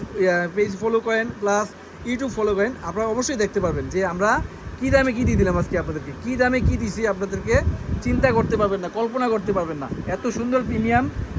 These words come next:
পাড়ি শাড়ি দিয়ে দিলাম মাত্র তিন হাজার পাঁচশো টাকায়। ঠিক আছে, নেক্সট আরেকটা হলো ভাইয়া, এটা পেস্ট কালার, ঠিক আছে সমস্যা নেই। প্রত্যেকটা শাড়ির সাথে কিন্তু ব্লাউজ আছে, প্রত্যেকটা শাড়ির সাথে। এগুলো সম্পূর্ণ জরি সুতা, দেখেন তো সা-, ইয়া, জারকান স্টোনের শাড়িগুলো, জারকান স্টোনের কাজ করা থাকবে।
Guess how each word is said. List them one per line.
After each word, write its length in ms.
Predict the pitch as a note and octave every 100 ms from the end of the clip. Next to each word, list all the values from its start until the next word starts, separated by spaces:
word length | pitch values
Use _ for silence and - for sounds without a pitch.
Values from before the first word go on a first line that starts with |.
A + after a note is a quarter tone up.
| -
পাড়ি 220 | A3 A#3
শাড়ি 200 | B3+ B3+
দিয়ে 140 | A#3+ A3+
দিলাম 140 | A3+ G#3
মাত্র 180 | A3 A3 B3+ B3+
তিন 140 | B3
হাজার 220 | A#3 B3 B3+
পাঁচশো 180 | G#3+ G3+
টাকায়। 260 | F#3 - B2+ - - -
ঠিক 120 | F#3+ F#3+
আছে, 140 | F3+ F3+
নেক্সট 160 | G3
আরেকটা 220 | F#3+ F#3+ F#3
হলো 120 | G3
ভাইয়া, 180 | F#3 G3 C#4 - - - -
এটা 160 | F3 G3
পেস্ট 180 | A3 -
কালার, 180 | F3+ D3
ঠিক 120 | G3+
আছে 120 | G#3 G3
সমস্যা 240 | G#3+ G3
নেই। 100 | - - - - - -
প্রত্যেকটা 480 | B3+ - - C4 B3
শাড়ির 240 | A#3+ B3
সাথে 140 | B3+ C4
কিন্তু 160 | C4+ A#3
ব্লাউজ 220 | G#3 G3+ F3+
আছে, 160 | C#3+ B2 - - - -
প্রত্যেকটা 480 | B3+ A#3+ - B3+ A#3
শাড়ির 220 | A3 A3 G#3
সাথে। 120 | F#3+
এগুলো 180 | F3 A3 G3+ G#3+
সম্পূর্ণ 260 | G#3+ C4+ A3
জরি 160 | A#3 B3
সুতা, 220 | G#3 F3+ D#3+
দেখেন 180 | F3 G3
তো 40 | A#3 - - - -
সা-, 180 | G3+ G#3
ইয়া, 120 | G3 F#3 F3+ -
জারকান 300 | E3 F#3+ A#3+ A#3+
স্টোনের 240 | G#3 G#3+ G3+
শাড়িগুলো, 300 | F#3 E3+ C#3 A#2+ -
জারকান 280 | F3+ A3+ A3+
স্টোনের 240 | G#3 G#3 G3+
কাজ 80 | F#3+
করা 100 | G3+
থাকবে। 220 | F#3 F#3+